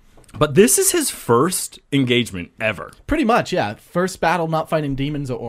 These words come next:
Speaker 2: orcs.
Speaker 1: Yes,
Speaker 2: Like,
Speaker 1: exactly. This
Speaker 2: large
Speaker 1: is
Speaker 2: engagement with planning and moving pieces and
Speaker 1: So I'm gonna say he did pretty good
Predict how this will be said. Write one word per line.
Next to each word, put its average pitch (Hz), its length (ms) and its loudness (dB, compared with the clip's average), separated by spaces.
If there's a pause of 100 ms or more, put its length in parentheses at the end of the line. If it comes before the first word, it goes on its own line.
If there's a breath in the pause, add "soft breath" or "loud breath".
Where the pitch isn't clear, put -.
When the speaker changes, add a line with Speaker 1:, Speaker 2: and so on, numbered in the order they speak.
(100)
Speaker 2:
orcs. - 120 -16
Speaker 1:
Yes, 165 380 2
Speaker 2:
Like, 131 80 0
Speaker 1:
exactly. 127 400 2
This 143 140 2
Speaker 2:
large 156 280 2
Speaker 1:
is 151 60 -4
Speaker 2:
engagement 131 680 -6
with 113 320 -12
planning 151 600 -4
and 113 100 -6
moving 110 280 -10
pieces 147 800 2
and 92 260 -16 (840)
Speaker 1:
So 143 420 4
I'm 226 140 2 (440)
gonna 285 200 0
say 233 280 0
he 175 120 -2
did 269 240 0
pretty 220 180 0
good 139 360 0